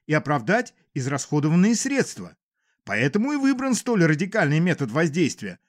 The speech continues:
чтобы уж наверняка. Я хмыкнул и снова приложился к кружке. Б Д К с тяжелой техникой куда уж радикальнее. Но вы правы, конечно. Не допустив поражения России в Крымской войне,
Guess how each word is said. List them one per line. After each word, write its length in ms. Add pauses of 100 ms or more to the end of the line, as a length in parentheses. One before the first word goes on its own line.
(160)
чтобы 320
уж 140
наверняка. 720 (520)
Я 200
хмыкнул 600 (260)
и 60
снова 300
приложился 580
к 60
кружке. 480 (480)
Б 160
Д 120
К 200
с 60
тяжелой 400
техникой 600 (300)
куда 280
уж 260
радикальнее. 800 (420)
Но 140
вы 120
правы, 300
конечно. 560 (240)
Не 100
допустив 500
поражения 440
России 320
в 80
Крымской 380
войне, 380